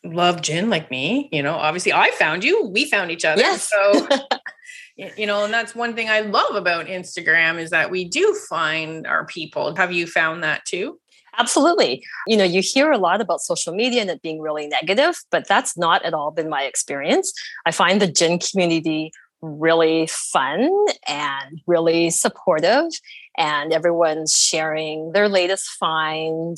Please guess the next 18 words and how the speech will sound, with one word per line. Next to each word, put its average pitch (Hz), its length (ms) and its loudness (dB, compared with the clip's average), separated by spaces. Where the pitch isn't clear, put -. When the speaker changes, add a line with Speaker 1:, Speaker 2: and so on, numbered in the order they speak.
Speaker 2:
and 120 360 -8
cocktail 175 420 2
recipes 160 840 0
and 254 160 2
maybe 233 300 2
some 226 320 0
behind 208 440 -4
the 208 40 -6
scenes 196 500 -4
tips - 440 -4
to 220 120 -4
take - 480 -2
better 156 240 2
pictures. - 680 -2
Speaker 1:
Mm-hmm. 180 260 -8
Speaker 2:
It's 170 280 0
really 170 260 4
been 151 480 0